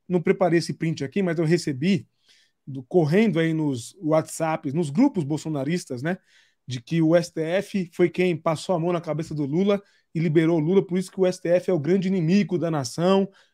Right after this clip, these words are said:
e tem que ser combatido. Todo esse discurso do Bolsonaro contra o S T F por conta disso. Porque o S T F nada mais fez do que reconhecer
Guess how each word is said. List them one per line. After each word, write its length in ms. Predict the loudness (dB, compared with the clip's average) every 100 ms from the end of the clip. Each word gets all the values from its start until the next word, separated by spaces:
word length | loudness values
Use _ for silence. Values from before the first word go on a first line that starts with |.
| -10
e 60 |
tem 140 | -2 -2
que 60 |
ser 120 | 0 -2
combatido. 420 | 0 0 0 0
Todo 120 | 0
esse 140 | 0
discurso 360 | -2 -2 -2 -2
do 80 | 0
Bolsonaro 520 | 2 0 -2 -2 -2
contra 260 | -2 -6 -4
o 60 |
S 160 | -4 -4
T 80 | -2
F 240 | -2 -2 -4
por 120 | -2
conta 260 | 0 0
disso. 360 | 2 2 0 -4 _ _ _ _ _
Porque 180 | -4 2
o 80 |
S 100 | 2 2
T 100 | 0
F 200 | 0 -2
nada 220 | -2 0
mais 260 | 0 -2
fez 300 | 0 2 2
do 80 | 0
que 120 | 0 0
reconhecer 720 | 0 -2 -4 2 4 4